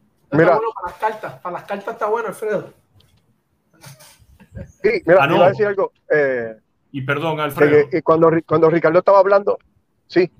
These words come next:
Speaker 3: Que los managers no escojan a los pitchers.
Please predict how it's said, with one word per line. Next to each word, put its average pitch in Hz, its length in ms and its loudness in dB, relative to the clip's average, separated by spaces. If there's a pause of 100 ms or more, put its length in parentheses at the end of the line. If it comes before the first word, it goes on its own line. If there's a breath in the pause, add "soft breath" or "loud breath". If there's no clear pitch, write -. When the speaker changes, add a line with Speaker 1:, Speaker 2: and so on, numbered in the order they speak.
(520)
Speaker 3:
Que 143 800 -2 (920)
los 135 420 -6
managers 165 760 -6
no 143 220 -10
escojan 180 380 -8
a 170 40 -8
los 139 120 -8
pitchers. 131 460 -14